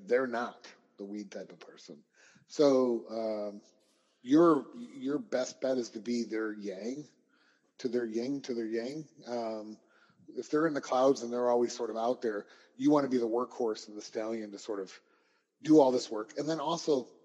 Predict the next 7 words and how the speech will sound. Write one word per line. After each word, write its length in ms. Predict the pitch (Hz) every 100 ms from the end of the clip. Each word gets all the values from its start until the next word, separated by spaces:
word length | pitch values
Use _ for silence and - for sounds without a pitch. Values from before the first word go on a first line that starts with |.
| _ 127
maybe 360 | 147 208 165 139
bring 440 | 123 156 156 139 - _ _ _ _ _
that 200 | 131 127
work 360 | 127 147 - -
to 280 | - 175 135
their 240 | 127 120
audience 520 | 120 135 110 104 -